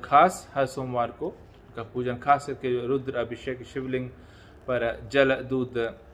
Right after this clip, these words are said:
चढ़ाना, ये बहुत मन को शांति देता है। और जैसे मैंने कहा कि मंत्र का पूरा काम जो है मन-, मंत्र, मंत्र अर्थात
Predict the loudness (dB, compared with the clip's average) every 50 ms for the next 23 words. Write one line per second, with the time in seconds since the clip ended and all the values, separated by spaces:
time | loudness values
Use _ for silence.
0 | -20 -20 -20 -20 -14 -8 -8 -6 -4 -2 -2 -2 -2 -2 -4 -10 -18 -20 -20 -20
1 | -20 -20 -20 -20 -20 -20 -20 -20 -20 -20 -18 -6 -4 -4 -4 -2 -2 -2 -2 2
2 | 4 2 2 2 0 -2 -2 -2 -2 -2 -2 -2 -2 -2 -4 -10 -8 -2 -2 -2
3 | -2 -2 -6 -8 -6 -6 -6 -4 -2 0 0 0 2 0 2 2 4 4 2 0
4 | 0 -2 -8 -16 -20 -20 -18 _ -10 4 6 6 6 6 4 0 -12 -20 -20 -20
5 | -20 -20 _ _ 0 0 2 6 6 4 4 6 6 8 10 10 10 8 6 2
6 | 4 6 8 8 6 4 2 2 6 8 8 6 6 4 6 8 10 10 10 8
7 | 4 -2 -6 -2 -2 -2 0 0 -2 -2 -4 -8 -14 -16 -6 -2 -2 -2 -2 -2
8 | -2 0 2 2 2 0 -4 -14 -20 -20 -10 2 2 2 2 2 0 -2 2 4
9 | 4 4 4 0 -2 4 6 6 6 6 2 0 0 0 -2 -12